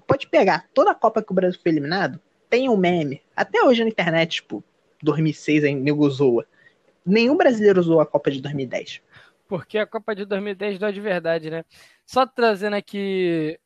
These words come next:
Speaker 2: o panorama da, desse jogo dois, Holanda dois, Brasil um. O Brasil começou ganhando com um gol de Robinho aos dez minutos de jogo.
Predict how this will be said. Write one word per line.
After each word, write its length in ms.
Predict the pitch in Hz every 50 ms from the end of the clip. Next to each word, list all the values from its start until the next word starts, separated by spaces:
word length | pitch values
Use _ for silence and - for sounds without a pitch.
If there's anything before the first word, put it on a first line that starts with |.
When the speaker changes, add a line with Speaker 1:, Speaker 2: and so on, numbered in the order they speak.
| _ _ -
Speaker 2:
o 560 | 196 170 165 160 156 156 151 151 151 147 139 _ _
panorama 560 | 175 175 170 165 160 151 156 156 151 156 147
da, 440 | 147 147 147 147 143 143 143 139 139
desse 360 | 135 135 151 160 - - 196
jogo 460 | 156 127 165 165 151 151 156 151 143 139
dois, 300 | 135 143 170 175 165 156 165 214
Holanda 440 | - 175 156 143 156 170 170 170 160
dois, 260 | 147 139 151 151 135
Brasil 480 | - 165 165 175 170 151 147 196 202 190
um. 180 | 185 196 226 220 - _ _ - - _ _
O 80 | - 240
Brasil 340 | 214 240 233 220 190 240 226
começou 460 | - 226 208 220 208 - - 247 240
ganhando 480 | 220 233 214 196 190 202 226 233 240
com 140 | - - 220
um 60 | 190
gol 160 | 175 175 185 190
de 120 | 170 185
Robinho 680 | 165 160 196 185 170 147 147 170 190 202 214 226 247 285 _ _ _ _ _ _
aos 600 | - 170 175 175 175 175 175 175 170 165 151 135
dez 240 | 147 175 220 240 240
minutos 340 | 226 202 190 202 - - 175
de 140 | 151 151
jogo. 300 | 151 160 170 180 196 240